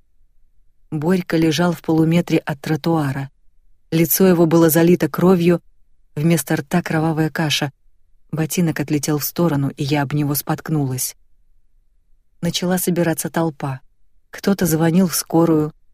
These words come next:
кто-то в милицию. Я наклонилась к Борьке, и он меня узнал.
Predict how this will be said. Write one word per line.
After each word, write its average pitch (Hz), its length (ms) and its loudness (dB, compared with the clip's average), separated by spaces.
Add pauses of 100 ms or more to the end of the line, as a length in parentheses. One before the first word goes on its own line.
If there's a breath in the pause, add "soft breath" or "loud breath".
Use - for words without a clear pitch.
(120)
кто-то 185 340 0
в 147 60 0
милицию. 156 720 2 (680)
Я 180 180 2
наклонилась 190 640 4
к 160 80 -4
Борьке, 170 460 0
и - 180 -2
он 196 220 4
меня 202 220 4
узнал. 175 500 0